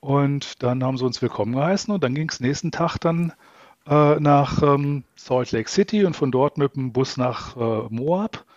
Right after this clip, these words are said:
Und direkt am Colorado war dann im Endeffekt das Camp. Und da waren wir dann eine Woche unterwegs, ähm, in Sachen Endausscheidung.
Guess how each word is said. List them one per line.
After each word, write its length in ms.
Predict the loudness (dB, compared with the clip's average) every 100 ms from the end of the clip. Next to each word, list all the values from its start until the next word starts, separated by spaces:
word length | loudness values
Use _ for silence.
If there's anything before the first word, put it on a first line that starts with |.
| _ -20 _ _
Und 300 | -2 -2 0
direkt 300 | 0 0 0
am 120 | 2
Colorado 640 | 6 6 6 2 2 2
war 140 | 4 4
dann 180 | 2 0
im 140 | -4
Endeffekt 500 | -2 2 2 0 -6
das 140 | -10
Camp. 360 | -2 2 2 -2 _ _ _ _ _
Und 140 | -8 -2
da 120 | 2
waren 140 | 4
wir 60 | 4
dann 140 | 2
eine 280 | 2 2 2
Woche 200 | 0 2
unterwegs, 720 | 2 4 2 2 0 0 -4 -4
ähm, 460 | -2 0 0 -2 -6 _ -20 _ _ -6
in 160 | 0
Sachen 480 | 2 2 2 2 0 _
Endausscheidung. 840 | 0 2 4 6 6 4 -6 -8